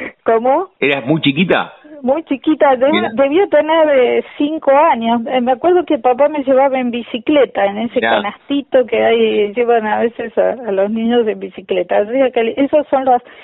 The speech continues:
Speaker 1: las imágenes de infancia y los recuerdos que yo tengo de, de visita al, eh, al zoológico y al museo. Eh, y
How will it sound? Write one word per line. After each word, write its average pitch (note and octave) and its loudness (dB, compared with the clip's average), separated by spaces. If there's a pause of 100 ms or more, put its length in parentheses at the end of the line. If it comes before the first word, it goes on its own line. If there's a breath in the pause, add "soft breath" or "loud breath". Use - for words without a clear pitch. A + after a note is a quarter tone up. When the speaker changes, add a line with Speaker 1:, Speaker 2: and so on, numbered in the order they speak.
(240 loud breath)
Speaker 1:
las A3 0 (300 loud breath)
imágenes C4+ 0
de A#3+ -2
infancia C#4+ 0 (580 loud breath)
y A#3 -2
los A3+ 0
recuerdos C4 2
que A3 -2
yo A#3 0
tengo B3+ 2
de, G3 -2
de F#3+ 0
visita C4 -2
al, F#3 -2 (540 loud breath)
eh, F3 -2
al G3+ 0
zoológico B3+ 0
y A#3 0
al G3+ 2
museo. E3 -2 (800 loud breath)
Eh, G3 0
y A3 -4